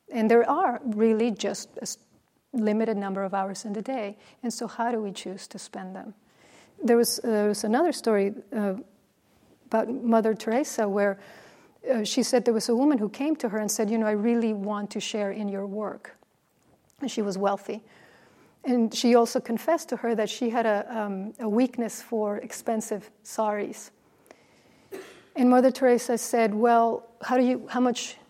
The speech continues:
money do you normally spend for a sari?" And the woman said, "Eight hundred rupees."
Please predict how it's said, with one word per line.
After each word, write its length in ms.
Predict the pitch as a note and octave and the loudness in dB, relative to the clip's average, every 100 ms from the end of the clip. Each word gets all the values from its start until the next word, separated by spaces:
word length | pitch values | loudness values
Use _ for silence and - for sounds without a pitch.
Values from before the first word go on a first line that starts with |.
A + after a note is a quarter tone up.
| _ _ | _ _
money 240 | A#3 A3+ A3+ | -2 0 0
do 100 | A3+ | 0
you 100 | G#3+ | 0
normally 320 | A#3+ D4+ A#3 | 0 0 0
spend 300 | - G#3+ F#3+ | -4 -10 -10
for 120 | G#3+ | -8
a 60 | F#3 | -8
sari?" 540 | - G3+ F#3+ G3+ F#3+ _ D4+ | -6 -4 -4 -6 -12 _ -6
And 140 | G#3+ | -4
the 40 | G#3 | -2
woman 240 | G#3 G3+ | -2 -4
said, 240 | - G#3 | -4 -4
"Eight 140 | G#3 A3 | -2 -2
hundred 420 | A3+ G3+ G3 F#3 | -4 -6 -8 -6
rupees." 500 | A3 G3+ F#3+ G3 | -6 -6 -10 -12